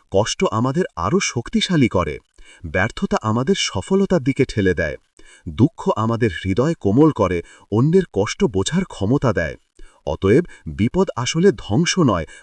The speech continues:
বরং সাফল্যের চাবিকাঠি। প্রিয় বন্ধুগণ, জীবনের প্রতিটি বিপদ আমাদের জন্য শিক্ষা, সুযোগ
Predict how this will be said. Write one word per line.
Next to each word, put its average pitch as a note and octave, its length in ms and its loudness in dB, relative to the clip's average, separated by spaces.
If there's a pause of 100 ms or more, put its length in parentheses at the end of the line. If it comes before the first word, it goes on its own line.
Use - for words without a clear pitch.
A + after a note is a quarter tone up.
বরং A2 300 2
সাফল্যের F#3+ 580 0
চাবিকাঠি। G2+ 800 -2 (320)
প্রিয় E3+ 240 6
বন্ধুগণ, A2+ 640 2 (460)
জীবনের C3+ 460 4
প্রতিটি E3 500 0
বিপদ G#2+ 400 2 (100)
আমাদের C3+ 380 -2
জন্য D3+ 280 0
শিক্ষা, - 600 -4 (160)
সুযোগ A#2 560 2